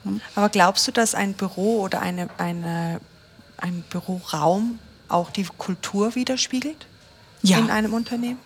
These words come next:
Speaker 2: Ja.
Speaker 1: Auf alle Fälle. Ja, total. Also, ähm, wir haben zum Beispiel bei, bei uns im Büro sehr offene Flächen. Es gibt kaum,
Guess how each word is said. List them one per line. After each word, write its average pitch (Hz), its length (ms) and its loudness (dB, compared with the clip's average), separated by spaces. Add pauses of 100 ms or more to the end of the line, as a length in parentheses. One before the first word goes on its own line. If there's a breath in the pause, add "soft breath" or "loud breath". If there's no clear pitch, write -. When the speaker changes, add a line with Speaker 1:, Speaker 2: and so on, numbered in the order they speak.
(120)
Speaker 2:
Ja. 180 140 -6
Speaker 1:
Auf - 180 2
alle - 160 -2
Fälle. 190 400 -4 (640 loud breath)
Ja, 165 200 4
total. 185 460 -2
Also, 180 320 2 (580 soft breath)
ähm, 185 460 6
wir 220 460 6
haben 214 340 6
zum 202 220 2
Beispiel 196 800 0 (300)
bei, 190 240 2
bei 196 120 -2
uns 185 180 2
im 214 120 4
Büro 202 440 0 (680)
sehr 190 460 4
offene 190 300 2
Flächen. 170 520 0 (840)
Es - 240 -2
gibt - 300 -2
kaum, 202 720 6